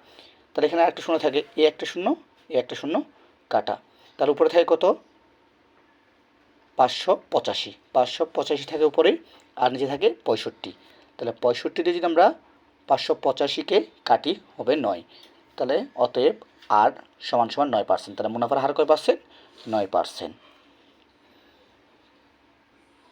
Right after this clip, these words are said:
প্রিয় শিক্ষার্থীবৃন্দরা, আরেকটি অঙ্ক সাত নাম্বার, প্রশ্ন হচ্ছে সাত, এটার অঙ্কর সমাধান আমরা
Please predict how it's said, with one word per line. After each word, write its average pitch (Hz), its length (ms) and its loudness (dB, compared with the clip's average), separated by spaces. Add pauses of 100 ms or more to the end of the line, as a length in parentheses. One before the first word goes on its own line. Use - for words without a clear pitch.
(2000)
প্রিয় 139 220 -8
শিক্ষার্থীবৃন্দরা, 170 640 -6 (560)
আরেকটি 131 360 -4
অঙ্ক 170 140 -12 (320)
সাত 131 180 -2 (120)
নাম্বার, 104 260 -6 (100)
প্রশ্ন 123 200 -8 (100)
হচ্ছে 139 180 -10 (120)
সাত, 117 200 0 (280)
এটার 127 220 -2
অঙ্কর 120 200 -4 (140)
সমাধান 120 380 -2
আমরা 110 140 0